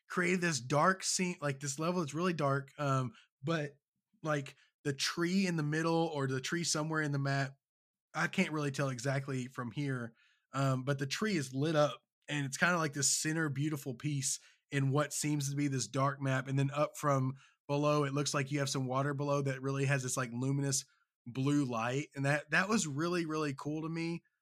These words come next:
um, eh, whenever I first saw it. Um, and like I said, like I said in, uh, our notes here, is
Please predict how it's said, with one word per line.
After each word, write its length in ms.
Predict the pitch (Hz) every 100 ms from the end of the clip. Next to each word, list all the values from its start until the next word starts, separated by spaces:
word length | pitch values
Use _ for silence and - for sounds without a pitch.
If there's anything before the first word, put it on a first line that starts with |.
| _ 135
um, 500 | 135 127 123 117 - _ -
eh, 120 | 139 -
whenever 340 | 151 143 139 139
I 80 | 135
first 400 | - 156 151 -
saw 260 | 127 123
it. 100 | 123 - _ _ -
Um, 380 | 143 139 127 131 170
and 100 | 185
like 160 | 214
I 80 | 208
said, 440 | 202 202 190 185 - -
like 140 | 165
I 40 | 190
said 200 | 196 226
in, 140 | 220
uh, 240 | 160 156 139
our 140 | 143
notes 320 | 147 151 151 -
here, 380 | 139 131 117 - _ _ -
is 400 | 160 156 147